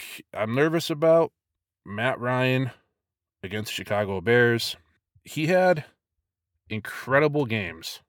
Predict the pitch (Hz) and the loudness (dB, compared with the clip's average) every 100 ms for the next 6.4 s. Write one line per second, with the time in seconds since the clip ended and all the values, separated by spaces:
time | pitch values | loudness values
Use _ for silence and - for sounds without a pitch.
0 | _ _ - 92 90 90 85 85 82 - | _ _ -10 -8 -8 -8 -10 -10 -12 -16
1 | _ - - - 98 101 - 127 117 117 | _ -20 -16 -10 -8 -6 -4 0 0 -2
2 | 110 98 - 92 85 95 - 92 87 _ | -4 -4 -8 -10 -6 -6 -6 -8 -10 _
3 | - - 95 85 65 _ _ _ _ _ | -10 -6 -4 -6 -16 _ _ _ _ _
4 | _ _ _ _ _ _ _ _ _ _ | _ _ _ _ _ _ _ _ _ _
5 | _ _ 113 151 151 147 143 120 113 117 | _ _ 0 2 0 0 -2 -2 -4 -4
6 | 104 95 90 | -4 -6 -8